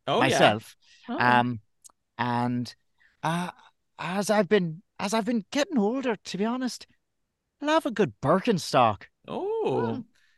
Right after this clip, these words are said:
Speaker 2: Yeah,
Speaker 1: Yeah,
Speaker 2: I
Speaker 1: I
Speaker 2: used to be all about those closed-toe shoes, working type shoes. Uh, but then the, they get so dang uncomfortable so fast, and I have to get
Speaker 1: Mm-hmm.
Speaker 2: those, uh, insoles.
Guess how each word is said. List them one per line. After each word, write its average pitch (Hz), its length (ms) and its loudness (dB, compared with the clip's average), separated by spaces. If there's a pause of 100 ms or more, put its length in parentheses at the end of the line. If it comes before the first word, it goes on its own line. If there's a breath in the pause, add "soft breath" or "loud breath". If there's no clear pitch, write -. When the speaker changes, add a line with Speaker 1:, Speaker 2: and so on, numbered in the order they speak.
Speaker 2:
Yeah, 254 100 2
Speaker 1:
Yeah, 262 160 10
Speaker 2:
I 247 60 8
Speaker 1:
I - 20 8
Speaker 2:
used 320 240 6
to 269 160 10
be 240 140 8
all 254 280 12
about 247 280 8
those 214 240 6
closed-toe 180 1120 4 (300 soft breath)
shoes, 170 500 2
working 185 420 6
type 160 300 2
shoes. 139 560 0 (420 soft breath)
Uh, 110 680 6
but - 180 -4
then 262 280 0 (640)
the, - 120 -2 (640)
they 269 80 -4
get 330 160 4
so 269 420 0
dang 196 360 2
uncomfortable 170 760 0
so 285 360 0
fast, 214 440 2
and 196 80 -2
I 208 40 0
have 285 120 -4
to 294 80 -14
get 247 140 2
Speaker 1:
Mm-hmm. 165 100 2
Speaker 2:
those, 117 160 -4 (800 soft breath)
uh, 123 320 4
insoles. 214 840 2